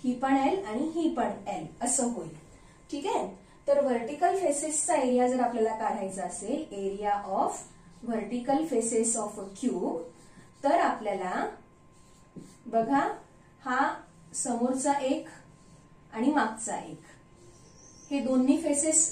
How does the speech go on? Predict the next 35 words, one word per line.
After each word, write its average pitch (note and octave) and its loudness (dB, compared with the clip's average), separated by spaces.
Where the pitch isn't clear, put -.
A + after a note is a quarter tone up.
स्क्वेअर C4+ 4
शेप्ड C#4+ 0
आहेत, C4+ 0
तसंच C#4+ -2
हा C4+ 4
साइडचा A3 0
हा A3+ -4
पण C4 0
स्क्वेअर C#4 6
शेप्ड C#4 -2
आहे. D#4 0
थ्री C#4 0
डायमेन्शनल C4 2
फिगर C4 0
असल्यामुळे B3+ 0
आपल्याला A#3+ 0
इथे B3 0
नेमका A#3 2
स्क्वेअर A#3+ 0
का B3+ -6
कळत D4+ 2
नाही, G#3+ -2
पण A#3+ -2
आपल्याला A#3+ -2
माहितीये D4+ 0
की A#3 -14
क्यूबचे B3 -6
सगळे G#3 -6
फेसेस G3 -2
स्क्वेअर A3+ 2
असतात. - -12
तर D4 6
असे C#4+ 2
टोटल D4+ 0
चार B3+ 0